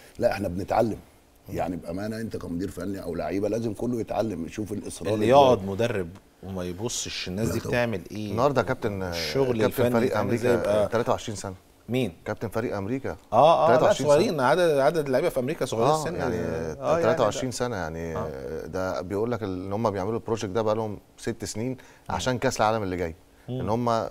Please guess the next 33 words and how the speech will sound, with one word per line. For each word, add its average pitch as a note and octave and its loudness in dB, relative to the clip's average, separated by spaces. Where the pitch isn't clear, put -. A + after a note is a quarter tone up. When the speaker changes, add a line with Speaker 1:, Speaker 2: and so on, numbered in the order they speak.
Speaker 3:
يعني F#2+ -4
هيستضيفوا A2+ -4
كاس A#2+ -4
العالم A#2 0
اللي G2+ -4
جاي. G2+ -2
فانت G2 0
بتتكلم A#2 -4
في، G#2 -6
لو G2+ 2
بتتكلم G#2 0
في G#2+ -2
Speaker 2:
طب G#2+ 0
Speaker 3:
مشروع C3+ 4
Speaker 2:
ده B2 8
Speaker 3:
مثلًا، C3 8
Speaker 2:
هيبقى A#2+ 6
Speaker 3:
بما A#2+ 8
ان C3 6
احنا C3+ 8
Speaker 2:
مثلًا B2+ 6
Speaker 3:
بنعمل C#3 6
مشروع D3 8
Speaker 2:
عنده D3 8
Speaker 3:
يعني. - -6
Speaker 2:
كام C3 4
سنه؟ C#3 2
أربعة، B2+ 4
آه، G#2+ 4
سبعة D3+ 8
وعشرين C#3 8
سنه. A#2 -2
Speaker 3:
اه، B2+ 2